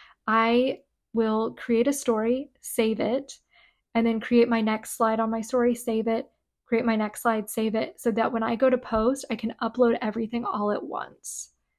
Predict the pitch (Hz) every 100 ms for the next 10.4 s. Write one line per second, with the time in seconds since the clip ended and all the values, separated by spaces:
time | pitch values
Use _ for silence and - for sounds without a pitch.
0 | _ _ _ 233 220 214 220 220 220 220
1 | 220 - 220 208 220 214 226 233 233 226
2 | 233 220 220 226 214 220 220 220 - 214
3 | 214 202 220 214 214 - 220 220 214 226
4 | - 190 220 214 - 214 214 208 214 208
5 | 214 - 214 208 202 202 196 - - 247
6 | 220 - - 254 247 294 - - _ _
7 | _ - - _ 247 233 277 302 285 240
8 | 220 220 214 247 220 247 208 208 - 247
9 | 262 254 277 269 262 240 220 226 254 208
10 | 220 214 -